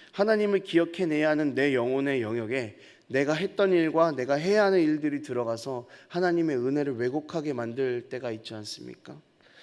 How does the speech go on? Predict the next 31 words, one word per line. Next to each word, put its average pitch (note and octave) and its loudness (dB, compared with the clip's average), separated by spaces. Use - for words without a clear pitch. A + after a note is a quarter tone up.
어, B2 -4
이것을 F#3 2
우리 E3 4
삶에서 F3 2
제거해 E3 2
나가는 C#3 0
연습들을 B2 -6
할 C#3+ -6
수 C#3 -12
있었으면 B2 -8
좋겠습니다. A#2 -12
먼저는 D3 0
주일부터, D#3+ 0
그리고 D3+ 2
점차 D#3+ 0
점차 E3 0
월요일, C#3+ 2
화요일, D3 2
수요일, C#3 -4
그렇게 - -2
우리 D#3+ 2
삶의 F3+ 0
모든 F#3 6
일주일에서 D#3 0
하나님의 F#3 2
은혜의 E3+ 2
순도가 F3 -2
백 E3 -8
프로가 D3+ -2
될 B2+ -6
때까지 C#3 -4